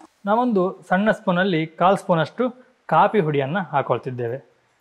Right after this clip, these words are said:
ನಾವು ಅವಾಗೆ ಹೇಳಿರುವಂತಹ ಸೀಕ್ರೆಟ್ ಇಂಗ್ರೀಡಿಯೆಂಟ್ಸ್ ಈ ಕಾಫಿ ಹುಡಿ. ಅದಕ್ಕೆ ಹೇಳೋದು, ಯಾವುದೇ ಒಂದು ರೆಸಿಪಿ ಆಗಲಿ ಅಥವಾ ಯಾವುದೇ ಒಂದು ಮನೆ ಮದ್ದಾಗಲಿ ಮಾಡುವಾಗ ಸ್ಕಿಪ್ ಮಾಡ್ಲಿಕ್ಕೆ ಹೋಗಬೇಡಿ. ಕೆಲವೊಂದು ಸೀಕ್ರೆಟ್ ಆಗಿರುವಂಥ ಇಂಗ್ರೀಡಿಯೆಂಟ್ಸ್‌ಗಳನ್ನು,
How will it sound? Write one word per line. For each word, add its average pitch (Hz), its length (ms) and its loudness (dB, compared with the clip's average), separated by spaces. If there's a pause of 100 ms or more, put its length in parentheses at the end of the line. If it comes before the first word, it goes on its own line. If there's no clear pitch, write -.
(180)
ನಾವು 139 360 -2
ಅವಾಗೆ 143 360 -2
ಹೇಳಿರುವಂತಹ 143 920 -4 (320)
ಸೀಕ್ರೆಟ್ 214 520 -2
ಇಂಗ್ರೀಡಿಯೆಂಟ್ಸ್ 139 760 -6 (260)
ಈ 185 120 -2
ಕಾಫಿ 143 380 -2
ಹುಡಿ. 123 360 -8 (300)
ಅದಕ್ಕೆ 185 260 -2
ಹೇಳೋದು, 170 340 2
ಯಾವುದೇ 165 280 2
ಒಂದು 208 120 2
ರೆಸಿಪಿ 170 300 -4
ಆಗಲಿ 175 240 2
ಅಥವಾ 165 220 0
ಯಾವುದೇ 156 280 2
ಒಂದು 156 120 -4
ಮನೆ 139 140 -4
ಮದ್ದಾಗಲಿ 131 520 -4 (100)
ಮಾಡುವಾಗ 151 420 2
ಸ್ಕಿಪ್ 160 440 -4
ಮಾಡ್ಲಿಕ್ಕೆ 170 300 0
ಹೋಗಬೇಡಿ. 117 340 -6 (480)
ಕೆಲವೊಂದು 170 760 0 (100)
ಸೀಕ್ರೆಟ್ 180 300 0
ಆಗಿರುವಂಥ 151 480 -2
ಇಂಗ್ರೀಡಿಯೆಂಟ್ಸ್‌ಗಳನ್ನು, 139 960 -4